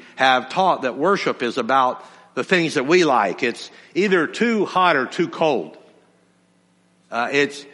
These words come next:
yeah, it's too hot right now. That's right. It's too hot today, for the record. <laughs> Yeah. Uh, it's too hot or too cold. The, the music's too loud or too soft.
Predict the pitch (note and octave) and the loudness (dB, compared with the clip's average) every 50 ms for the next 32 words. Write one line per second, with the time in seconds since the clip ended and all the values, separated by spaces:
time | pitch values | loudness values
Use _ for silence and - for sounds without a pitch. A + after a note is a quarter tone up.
0 | - - - A#2+ G2+ - - C3 F#2 A2+ A2+ G2 E2 G2 F#2 F2+ E2+ G2+ F#2+ F2 | -12 -6 -4 -4 -4 -2 -4 -4 -2 0 0 0 0 -2 -4 -4 -4 -6 -6 -6
1 | E2+ E2+ G2+ G#2+ G#2 - - G2 F#2 F#2 - G2 - - D3+ B2+ C3 B2+ A2+ G2 | -4 -4 -2 -2 -2 -2 -2 -2 -2 -4 -6 -10 -6 -4 -2 0 2 2 0 0
2 | F#2+ F#2+ A2 G2 F2+ E2 - - - - - - - - - - _ _ _ - | -2 -2 -2 -2 -2 -4 -8 -14 -20 -20 -20 -20 -20 -20 -20 -20 _ _ _ -6
3 | C#3 B2+ A#2+ A2+ B2 A#2+ A#2 - - E2 - - - - - G3 C4 - - - | -4 -2 -2 0 0 0 -2 -2 -6 -10 -10 -12 -18 -16 -10 -6 -4 -2 0 0
4 | C#3 A#2+ A2+ - - - - - - - - - - - A#2 B2 A#2+ C#3 D3+ - | 0 0 -2 -4 -6 -12 -20 -20 -20 -20 -20 -20 -10 -4 -2 -2 0 0 -2 -4
5 | - - F#3 F3+ E3+ E3 E3 E3 D#3 D3 - - D3 C3+ D3+ C#3+ C#3 C3+ A#2+ A2+ | -4 -2 0 0 2 2 2 2 2 2 -2 -4 -6 -2 -2 0 0 -2 -4 -4
6 | A2+ D3 D3+ C#3+ - D3 E3+ F3+ G3+ A3+ A3 F3+ E3+ C3 - - E3 D#3+ D#3 D#3 | -4 -4 -4 -4 -4 -4 -2 0 0 0 2 0 -2 -4 -4 -4 0 2 4 4
7 | D3+ D3 D3 A#2+ A2 G2+ - - B2+ A2 - C#3+ B2+ B2 A#2 - - | 4 4 2 0 -2 -4 -6 -6 -6 -4 0 0 2 2 0 -2 -6